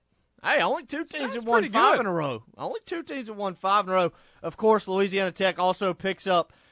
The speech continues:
Speaker 1: twenty-five votes in the A P poll, good for thirty-first nationally. And Beck, got, got a question for you. So, you know, y-, you're not from the state of Louisiana. You're a, an
Speaker 2: Uh,
Speaker 1: Alaskan
Speaker 2: actually,
Speaker 1: native.
Speaker 2: born in Ruston, but thanks.
Speaker 1: But hey, would say you're from Alaska to make yourself sound cool.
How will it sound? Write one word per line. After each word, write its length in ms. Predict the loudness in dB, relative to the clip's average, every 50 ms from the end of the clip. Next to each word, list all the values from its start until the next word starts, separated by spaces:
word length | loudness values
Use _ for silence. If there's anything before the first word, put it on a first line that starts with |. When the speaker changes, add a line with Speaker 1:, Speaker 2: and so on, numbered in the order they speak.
| _ _ -14
Speaker 1:
twenty-five 720 | -8 -4 -2 0 0 0 -2 0 2 4 4 4 4 2
votes 320 | 2 0 0 0 -2 -6
in 40 | -10
the 100 | -10 -6
A 180 | -4 -4 -4 -4
P 260 | -4 -4 -4 -4 -4
poll, 320 | -2 -2 0 2 0 0
good 240 | -2 -2 -4 -4 -4
for 140 | -6 -8 -8
thirty-first 1000 | -4 -2 -2 -2 -2 -2 -6 -10 -10 -10 -10 -10 _ _ -2 0 0 0 -2 -4
nationally. 540 | -2 0 0 0 0 -2 -6 -6 -6 -4 -6
And 80 | -2
Beck, 260 | 2 4 4 4 2 _ _ _ _ _ _ _ _
got, 240 | -10 -8 -8 -8 -8
got 180 | -8 -6 -6 -6
a 40 | -6
question 480 | -6 -4 -4 -4 -4 -6 -10 -18 -18 -18
for 200 | -16 -16 -14 -14
you. 80 | -16
So, 340 | -10 -4 -2 0 0 0 -2 _ _ _ _ _ _ _ _ _ _ _ _
you 100 | -4 0
know, 240 | 2 2 2 0 -2 _ _ _ _ _ _ _ _ _ _ _ _ _
y-, 100 | -20 -20 -18 -6
you're 140 | -2 0 2
not 260 | 4 4 2 2 0
from 160 | -4 -4 -4 -4
the 60 | -8
state 280 | -10 -6 -4 -4 -4
of 60 | -6 -8
Louisiana. 420 | -10 -12 -12 -12 -10 -10 -10 -8
You're 200 | -6 -6 -4 -2
a, 120 | -4 -4 -4 -6
an 160 | -6 -4 -2
Speaker 2:
Uh, 60 | -2
Speaker 1:
Alaskan 520 | 0 2 2 4 4 4 4 2 0 0
Speaker 2:
actually, 180 | 0 -2 -2 -2 -2
Speaker 1:
native. 160 | -2 -4 -4
Speaker 2:
born 240 | -2 -2 0 0 -2
in 140 | -2 -4 -2
Ruston, 340 | 0 -2 -2 -2 -6 -10 -8
but 160 | -8 -6 -4
thanks. 400 | -4 -4 -4 -4 -8 -12 -20 -20 _ -6
Speaker 1:
But 140 | -2 2
hey, 220 | 2 2 2 0 -4 _ _
would 240 | -12 -6 -6 -6 -6
say 220 | -2 0 2 2
you're 160 | 2 2 -2 -2
from 180 | -2 -2 -2
Alaska 460 | -2 -2 -2 0 -2 -2 -4 -4 -6
to 40 | -4
make 200 | -4 -4 -6 -6
yourself 320 | -8 -8 -6 -4 -4 -4 -4
sound 300 | -6 -6 -6 -6 -6 -10
cool. 200 | -14 -14 -14